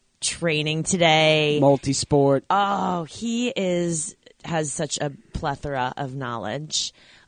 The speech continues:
Speaker 1: of, not only is he, he has his pro card in multi-sport. I mean, he's, he's pretty impressive. Um,
Speaker 2: Triathlon, duathlon.
Speaker 1: Yes. Yeah. And he coaches.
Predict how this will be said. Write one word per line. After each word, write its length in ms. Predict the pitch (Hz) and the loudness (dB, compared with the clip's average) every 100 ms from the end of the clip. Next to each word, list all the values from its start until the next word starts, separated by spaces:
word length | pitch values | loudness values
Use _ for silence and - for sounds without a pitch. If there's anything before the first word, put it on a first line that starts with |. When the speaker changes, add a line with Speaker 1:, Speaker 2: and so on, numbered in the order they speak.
| - | -6
Speaker 1:
of, 520 | 156 151 147 143 - - | -4 -2 -4 -6 -14 -10
not 280 | 185 226 294 | -6 -4 -2
only 400 | 240 240 233 220 | 0 2 2 0
is 320 | 185 180 170 - | 0 0 -2 -8
he, 640 | - 311 302 170 180 214 | -4 0 2 2 -2 -6
he 140 | - 220 | 0 2
has 180 | 202 165 | 2 0
his 140 | 160 | -4
pro 280 | - 180 151 | -4 -2 0
card 540 | - 131 120 160 196 _ _ _ _ _ 175 | 2 2 4 2 -2 _ _ _ _ _ 0
in 500 | 165 156 147 147 - _ _ 123 156 | 2 2 -2 -6 -8 _ _ -20 -16
multi-sport. 1120 | 156 160 156 160 160 143 - - 156 143 135 - _ _ 151 | -8 -4 -2 -2 -6 -6 -6 -4 -4 -2 -4 -6 _ _ -10
I 20 | |
mean, 160 | 156 | -10
he's, 380 | 147 170 160 - _ | -8 -10 -10 -14 _
he's 260 | - 143 - - | -12 -12 -12 -14
pretty 200 | 131 120 | -12 -12
impressive. 600 | - - - - - _ | -12 -12 -12 -14 -18 _
Um, 140 | - 135 | -6 0
Speaker 2:
Triathlon, 680 | 139 139 139 147 139 139 127 | 2 4 2 2 2 2 4
duathlon. 400 | 143 135 131 - | 4 6 4 4
Speaker 1:
Yes. 680 | 139 131 127 - - - _ _ _ | 4 2 0 -6 -10 -12 _ _ _
Yeah. 360 | 180 208 165 - - _ _ _ | -2 0 -2 -6 -14 _ _ _
And 200 | 254 285 | 0 0
he 140 | 262 277 | 0 2
coaches. 720 | 285 320 - 131 - - | 4 4 4 -2 -4 -8